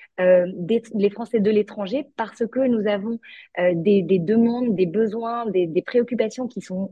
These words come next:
qui sont propres aux Français de l'étranger, et que ces préoccupations-là, elles méritent d'être entendues et défendues à l'Assemblée nationale, et que la plupart de ces préoccupations-là, ce ne sont pas des préoccupations partisanes,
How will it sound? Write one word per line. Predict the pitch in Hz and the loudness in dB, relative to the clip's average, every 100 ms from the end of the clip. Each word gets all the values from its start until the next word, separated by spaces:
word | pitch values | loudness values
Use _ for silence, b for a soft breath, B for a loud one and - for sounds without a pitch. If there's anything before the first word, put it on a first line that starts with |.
| 190 | -12
qui | - | -18
sont | - 180 | -10 -10
propres | - 220 262 - - - | -4 -2 -2 -6 -6 -4
aux | |
Français | 180 190 175 196 | -4 -4 0 2
de | |
l'étranger, | 180 170 - 165 220 262 B B - | 2 0 -4 2 2 2 B B 0
et | 190 | 0
que | 180 | 2
ces | 185 - 311 | -2 -2 0
préoccupations-là, | 285 277 220 208 - 180 185 - B B - | 0 0 0 -2 -2 -2 -2 -4 B B 0
elles | 196 | 2
méritent | 196 202 233 | 4 6 6
d'être | 190 - 240 | 4 0 -4
entendues | 233 233 208 220 | -2 -2 -2 0
et | 247 | 0
défendues | 233 247 226 214 214 | 2 0 -2 0 2
à | |
l'Assemblée | 190 185 190 180 | 2 0 -6 -6
nationale, | 170 170 180 180 233 B B - | -8 -10 -6 0 0 B B -2
et | 190 | 0
que | 185 196 - | 4 2 4
la | 190 | 0
plupart | 196 233 294 | 2 0 2
de | 226 | 0
ces | 208 208 190 190 | 2 4 4 2
préoccupations-là, | - 220 208 196 196 196 208 240 | 0 -2 -2 -4 -6 -8 -6 -6
ce | - | -8
ne | 202 | -8
sont | 202 | -2
pas | 262 | 2
des | 233 202 | 4 2
préoccupations | - 180 175 180 196 185 - | 0 -4 -2 -2 -4 -6 -6
partisanes, | 196 - - 190 196 254 | -6 -4 -4 0 2 2